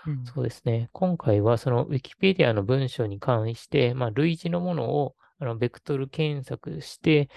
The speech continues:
Speaker 2: その類似のもので、えー、まあ、Wikipediaにはこういう情報があるんで、この背景と質問に答えてくださいというのを、えー、そのエルエルエムの入力にして、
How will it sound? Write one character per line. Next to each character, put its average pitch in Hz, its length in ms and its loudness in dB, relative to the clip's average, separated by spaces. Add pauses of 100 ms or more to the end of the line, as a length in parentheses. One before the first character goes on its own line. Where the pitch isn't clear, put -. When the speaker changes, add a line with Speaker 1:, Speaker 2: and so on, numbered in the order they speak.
(240)
Speaker 2:
そ 156 80 -4
の 131 60 -2
類 151 260 4
似 165 80 2
の 160 100 2
も 156 120 0
の 147 160 0
で、 175 340 2
え 113 480 0
ー、 - 20 -12 (280)
ま 131 140 -2
あ、 107 40 -6
Wikipedia 123 540 0
に 107 60 2
は 98 60 0
こ 127 200 -2
う 117 60 0
い 117 120 -2
う 113 60 -2
情 113 200 -2
報 110 280 -2
が 113 300 2
あ 139 120 -2
る 110 160 -4
ん 104 80 -12
で、 165 140 -2
こ 170 140 -8
の 139 120 -6
背 139 180 -2
景 113 220 -4
と 135 120 -4
質 - 200 -10
問 107 180 -4
に 104 80 -6
答 113 300 -2
え 98 60 -2
て - 80 -12
く - 100 -12
だ 131 140 -4
さ - 160 -2
い 127 120 0
と - 120 -20 (440)
い 139 100 0
う 127 120 2
の 123 200 2
を、 190 280 2
え 165 80 -6
ー、 107 500 0 (380)
そ 139 80 -4
の 123 60 0
エ 117 80 2
ル 117 100 2
エ 117 120 2
ル 123 260 -4
エ 127 80 -2
ム 110 80 -6
の 104 100 -4
入 110 240 -2
力 110 260 -2
に 107 140 -4
し - 140 -14
て、 175 340 -2